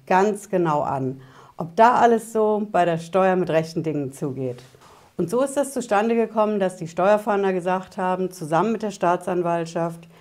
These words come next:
"Wir schauen uns mal Adidas an." Adidas ist Großsponsor vom D F B und die sitzen in Herzogenaurach. Da fahren wir mal hin und durchsuchen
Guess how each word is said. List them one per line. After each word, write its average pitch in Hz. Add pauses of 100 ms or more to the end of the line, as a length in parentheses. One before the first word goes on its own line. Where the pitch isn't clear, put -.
(260)
"Wir 170
schauen 190
uns 170
mal 151
Adidas 240
an." 254 (520)
Adidas 175
ist 240
Großsponsor 233
vom 226
D 233
F 214
B 208 (680)
und 165
die 208
sitzen 208
in 185
Herzogenaurach. 180 (560)
Da 185
fahren 196
wir 196
mal 170
hin 240 (840)
und -
durchsuchen 240